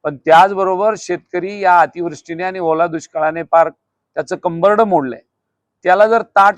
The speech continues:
मानेने परत एकदा आपल्याला उभं करायचं असेल तर राज्यभर शेतकऱ्यांची कर्जमाफी करावी,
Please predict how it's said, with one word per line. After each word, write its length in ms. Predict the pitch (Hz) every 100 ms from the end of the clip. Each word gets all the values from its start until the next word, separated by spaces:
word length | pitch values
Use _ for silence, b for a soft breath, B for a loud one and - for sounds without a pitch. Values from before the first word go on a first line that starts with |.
| -
मानेने 420 | - 185 190 190
परत 280 | 160 196 185
एकदा 220 | 180 175
आपल्याला 300 | 170 180 180
उभं 180 | 170 147
करायचं 320 | 160 156 147
असेल 340 | 139 - 190 190 _ _ _ _ -
तर 100 | 175
राज्यभर 600 | 147 147 151 170 175 208
शेतकऱ्यांची 720 | 196 - 151 - 147 143 143 196
कर्जमाफी 640 | - 151 165 202 185 202
करावी, 480 | 180 147 135 156